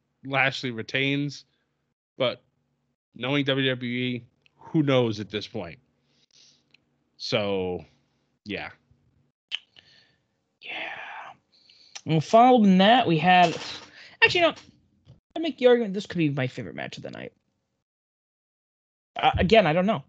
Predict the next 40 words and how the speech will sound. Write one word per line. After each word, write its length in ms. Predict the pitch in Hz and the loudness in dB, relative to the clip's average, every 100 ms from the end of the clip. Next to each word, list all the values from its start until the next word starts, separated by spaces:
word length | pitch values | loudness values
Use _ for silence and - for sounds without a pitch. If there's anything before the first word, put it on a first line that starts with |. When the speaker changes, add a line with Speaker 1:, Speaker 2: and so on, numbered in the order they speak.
| _ | _
Speaker 2:
There's, 300 | 151 160 - | 0 0 0
there 100 | 170 | -2
were 60 | 156 | -2
so 200 | - 180 | 0 0
many 120 | 180 | 2
good 100 | 175 | 2
matches. 380 | 175 208 147 - - _ _ - | 2 0 -4 -12 -20 _ _ -20
Charlotte 400 | - - 233 240 | -2 2 4 2
Flair 280 | - 233 240 | 0 2 2
defeating 800 | 185 143 _ 190 233 214 120 113 _ _ - | 0 -6 _ -4 0 0 0 -10 _ _ -18
Rhea 220 | 147 196 180 | -10 -4 -2
Ripley 300 | 185 202 160 | -4 -4 0
by 160 | 196 | 0
submission. 480 | 196 208 202 240 165 | 0 -2 0 0 0
Not 180 | 214 320 | 0 2
the 60 | |
way 80 | 415 | -2
I 40 | 381 | -2
thought 160 | 339 | 0
that 120 | 294 | 2
match 200 | 285 311 | 2 0
would 120 | 294 277 | 2 0
end. 280 | 320 247 - _ _ _ _ _ _ _ _ - | 2 -2 -4 _ _ _ _ _ _ _ _ -10
Any 220 | 226 311 | -10 -8
of 40 | |
these 140 | 294 254 | -8 -8
matches 340 | 269 269 233 | -10 -8 -4
where 100 | 240 | -4
I 60 | 220 | -4
figured 280 | 247 233 | -6 -4
there'd 100 | 220 | -4
be 100 | 226 | -4
a 80 | 208 | -6
submission, 500 | - 202 262 - 214 | -6 -4 -2 -2 -2
I 80 | 175 | -2
didn't, 200 | 214 - _ _ | -2 -6 _ _
didn't 160 | 226 233 | -6 -2
think 100 | 233 | -2
it'd 100 | 226 | -2
be 240 | 214 196 | -4 -6